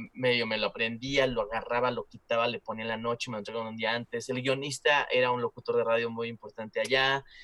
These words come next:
tenía un humor muy ácido, pero literal hablamos de cocaína, de,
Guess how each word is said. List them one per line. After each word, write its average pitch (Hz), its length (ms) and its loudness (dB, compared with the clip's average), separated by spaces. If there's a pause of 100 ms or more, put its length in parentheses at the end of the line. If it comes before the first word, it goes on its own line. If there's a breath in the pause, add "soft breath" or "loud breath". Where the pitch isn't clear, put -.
(160 soft breath)
tenía 120 160 -2
un 127 80 -2
humor 120 280 0
muy 120 240 0
ácido, 127 600 2
pero 110 140 -2
literal 113 400 0
hablamos 113 480 -2
de 98 80 -8
cocaína, 110 800 -6
de, 107 220 -8